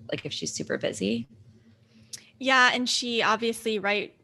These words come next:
Speaker 2: you know, very recently after they got engaged, had to go to New Mexico to film Katie's season as the host. So that can't be great for, like, a newly
Speaker 1: That's so
Speaker 2: engaged couple
Speaker 1: interesting.
Speaker 2: trying to, like, learn.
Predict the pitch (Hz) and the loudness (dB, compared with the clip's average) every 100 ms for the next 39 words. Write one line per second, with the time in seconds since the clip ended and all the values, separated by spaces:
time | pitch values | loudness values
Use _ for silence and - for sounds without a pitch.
0 | _ _ - 226 196 190 220 190 226 214 | _ _ -8 -4 -4 -6 -6 -2 -2 -2
1 | 214 220 220 196 202 220 202 202 185 185 | -4 -6 -4 -4 -4 -4 -2 -2 -2 -4
2 | 247 285 262 - 233 202 196 202 202 190 | 0 0 -2 -2 -2 -2 -2 -2 -4 -4
3 | 185 - - 247 202 220 240 - 208 185 | -4 -4 -6 -2 0 -2 -8 -6 -6 -6
4 | 190 208 - 262 285 - 202 202 202 196 | -8 -12 -12 -8 -8 -8 -14 -12 -12 -12
5 | 202 190 - 311 254 269 - - - - | -12 -14 -4 0 0 -4 -10 -14 -16 -2
6 | 214 202 202 208 220 - - 208 - 190 | -2 0 -2 -2 -2 -6 -10 -10 -8 -6
7 | 185 185 185 185 - - 185 180 180 185 | -6 -8 -8 -8 -8 -10 -8 -8 -10 -12
8 | 190 185 185 185 185 202 _ _ _ _ | -10 -8 -8 -6 -8 -10 _ _ _ _
9 | _ _ _ _ 196 196 196 226 175 170 | _ _ _ _ -6 -2 4 6 6 6
10 | 247 220 214 156 156 165 202 208 208 208 | 6 6 6 6 4 2 2 2 0 -2
11 | 196 185 190 190 196 190 214 | -2 -6 -6 -4 -6 -4 -6